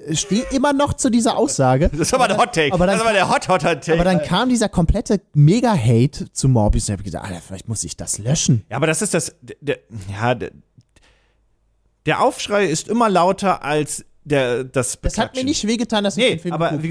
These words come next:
Speaker 2: gesagt, ein Auf-, der Aufschrei ist immer lauter als der Applaus, das wollte ich sagen. Das ist halt immer, das ist immer doof. Aber ja, ähm, ir-, irgendwas hatte ich noch so für, für, für den kleinen, eleganten Abschluss, aber ich, ich weiß es nicht, hab ich vielleicht auch einfach vergessen. Das ist aber auch einfach scheißegal sonst.
Speaker 1: Ich, äh, nehm das noch mal, ich zieh
Speaker 2: Ah,
Speaker 1: noch mal die Analogie
Speaker 2: ja.
Speaker 1: zu,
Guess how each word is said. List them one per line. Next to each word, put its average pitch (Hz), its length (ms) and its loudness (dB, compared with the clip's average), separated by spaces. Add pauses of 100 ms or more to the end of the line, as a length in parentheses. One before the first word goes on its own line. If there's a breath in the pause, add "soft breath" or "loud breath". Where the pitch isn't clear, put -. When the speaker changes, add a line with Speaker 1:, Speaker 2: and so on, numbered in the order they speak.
Speaker 2:
gesagt, 151 120 -4
ein 151 60 -8
Auf-, 214 280 -2
der 175 160 2
Aufschrei 196 240 -2
ist 165 100 -4
immer 208 240 -2
lauter 170 460 2
als 135 180 0
der 131 100 -2
Applaus, 107 460 -6
das 90 140 -14
wollte 85 100 -8
ich 82 80 -12
sagen. 85 180 -12 (100)
Das 127 180 0
ist 143 120 0
halt 131 140 -4
immer, 104 260 -2
das 90 160 -10
ist 101 60 -12
immer 87 160 -6
doof. 73 240 -14 (400 loud breath)
Aber 165 240 0
ja, 92 320 -4 (460 loud breath)
ähm, 175 680 2 (640)
ir-, 185 220 0
irgendwas 196 320 -2
hatte 170 140 0
ich 147 60 0
noch 123 140 0
so 127 140 -2
für, 120 400 2
für, 123 260 -4
für 120 140 -8
den 113 120 -4
kleinen, 135 280 -4
eleganten 120 460 -2
Abschluss, 117 540 -6
aber 110 420 -2
ich, 104 60 -10 (220)
ich 107 100 -14
weiß 120 140 -6 (100)
es - 60 -20
nicht, 95 180 -8
hab 104 120 -8
ich 95 80 -12
vielleicht 107 220 -4
auch 98 100 -4
einfach 101 240 -8
vergessen. 98 400 -8
Das 92 100 -6
ist 107 100 -10
aber 107 120 0
auch 98 180 0
einfach 104 380 -4
scheißegal 107 580 -4
sonst. 95 360 -6
Speaker 1:
Ich, - 260 -10
äh, 185 160 -2
nehm 196 200 -2
das 214 200 -2
noch 185 140 -4
mal, 170 220 0
ich 160 100 -4
zieh 160 340 -6
Speaker 2:
Ah, 208 60 0
Speaker 1:
noch 190 60 -2
mal 185 80 0
die 160 120 0
Analogie 151 480 0
Speaker 2:
ja. 190 40 -8
Speaker 1:
zu, 135 380 -2